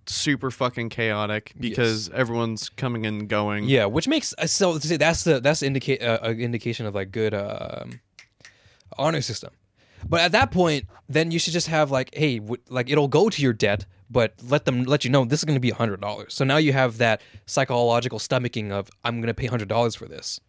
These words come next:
Speaker 2: right?
Speaker 1: Yeah.
Speaker 2: But I'm not putting my credit card information in.
Speaker 1: Mm-hmm.
Speaker 2: It's just gonna be part of my debt. But that, that'd just be a fact that you know.
Speaker 1: Mm-hmm.
Speaker 2: Otherwise, don't tell them.
Speaker 1: Right.
Speaker 2: So now you have the, like, if you know and that's okay,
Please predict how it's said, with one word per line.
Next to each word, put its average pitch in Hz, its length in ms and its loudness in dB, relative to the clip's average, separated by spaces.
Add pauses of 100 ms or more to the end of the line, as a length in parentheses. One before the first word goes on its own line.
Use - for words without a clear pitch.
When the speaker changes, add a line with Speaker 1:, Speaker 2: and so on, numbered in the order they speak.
(100)
Speaker 2:
right? 107 180 -2
Speaker 1:
Yeah. 90 140 -2 (180)
Speaker 2:
But 127 160 0
I'm 143 160 0
not 139 180 2
putting 135 200 0
my 101 80 -2
credit 180 180 2
card 131 160 2
information 104 440 -4
in. - 120 -20 (240)
Speaker 1:
Mm-hmm. 110 200 -8 (920)
Speaker 2:
It's 127 120 -6
just - 160 -2
gonna 147 80 0
be 123 120 0
part 131 160 2
of 110 80 -2
my 95 80 -10
debt. 156 340 0 (840)
But 131 140 2
that, 151 200 4
that'd 156 160 4
just 165 140 -2
be 151 100 0
a 117 60 0
fact 175 300 0
that - 160 -4
you 107 60 -6
know. 95 220 -14 (300)
Speaker 1:
Mm-hmm. 127 120 -4
Speaker 2:
Otherwise, 131 460 4
don't 117 240 -2
tell 208 180 4
them. 113 280 -4 (680)
Speaker 1:
Right. 113 220 -2
Speaker 2:
So 117 420 4
now 135 220 2
you 127 200 0
have 120 300 -2
the, 113 140 0
like, 110 160 -4 (220)
if 117 140 -4
you 135 140 0
know 160 460 4 (240)
and 135 160 0
that's 139 140 0
okay, 156 440 2